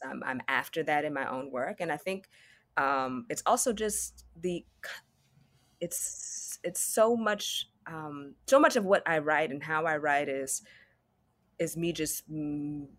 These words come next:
imitating what I observed or what I see or what I, you know,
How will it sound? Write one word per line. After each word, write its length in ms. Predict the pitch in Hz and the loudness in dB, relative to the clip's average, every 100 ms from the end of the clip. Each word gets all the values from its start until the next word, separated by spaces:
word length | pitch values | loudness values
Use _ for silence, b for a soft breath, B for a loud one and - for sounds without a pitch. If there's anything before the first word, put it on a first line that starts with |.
| _ | _
imitating 840 | 175 175 170 - 147 127 104 104 - b b b _ _ _ - | 2 4 2 -2 -2 -2 -4 -8 -14 b b b _ _ _ -10
what 260 | 151 156 | -2 2
I 220 | 139 117 120 - _ _ _ _ _ _ _ _ _ - | 4 2 -2 -10 _ _ _ _ _ _ _ _ _ -8
observed 580 | 151 - 143 127 127 131 | -4 0 2 2 0 -6
or 60 | |
what 140 | 139 120 | -2 -2
I 80 | |
see 360 | 120 - 147 139 | 0 -2 -2 -2
or 100 | 131 | -2
what 140 | 135 | 0
I, 260 | 123 113 117 | 2 2 -2
you 120 | - 127 | -4 -4
know, 300 | 104 87 | -4 -6